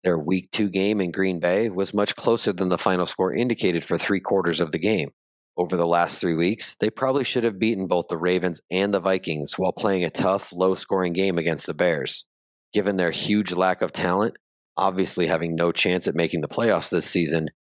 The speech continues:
it is laudable how hard Dan Campbell has his squad playing. The blueprint is pretty clear for the Lions again this week, as they will try to do the same thing they did to the Ravens and Vikings.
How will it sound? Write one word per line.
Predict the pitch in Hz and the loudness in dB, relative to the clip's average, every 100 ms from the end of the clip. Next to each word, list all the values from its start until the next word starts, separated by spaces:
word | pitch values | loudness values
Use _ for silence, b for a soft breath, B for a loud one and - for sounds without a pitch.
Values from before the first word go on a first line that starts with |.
| _ - | _ -2
it | 92 | 0
is | 80 | 0
laudable | 82 92 98 82 80 | -2 0 0 0 -2
how | - 90 98 | -2 0 0
hard | 98 87 82 | 0 -2 0
Dan | 87 87 90 | 0 -2 0
Campbell | - 87 80 | 0 0 0
has | 80 80 - | 0 0 2
his | 87 87 | 2 0
squad | - 80 78 - | 0 -2 -2 -2
playing. | 85 78 69 60 _ _ _ _ | -2 0 -2 -6 _ _ _ _
The | 95 | -2
blueprint | 82 87 104 107 120 | 0 0 -2 0 -2
is | 90 92 | -2 -4
pretty | - 123 | -2 -2
clear | 117 127 120 | -2 0 0
for | - | 0
the | 90 | 0
Lions | 85 87 87 82 | 2 2 0 -2
again | 82 101 117 | -2 0 2
this | 92 | 0
week, | - 78 85 | 0 0 -2
as | - 90 | -4 -2
they | 95 | 0
will | 95 | 0
try | 92 104 104 | 0 0 0
to | |
do | 104 107 | 0 0
the | 90 | 0
same | - 107 107 | 2 0 0
thing | 117 104 | 0 0
they | 98 | 0
did | 95 92 | -2 0
to | 92 | 0
the | 90 | 0
Ravens | 85 87 85 85 | 0 0 0 0
and | 87 | -2
Vikings. | 80 87 82 69 - - | 0 0 0 -8 -4 -6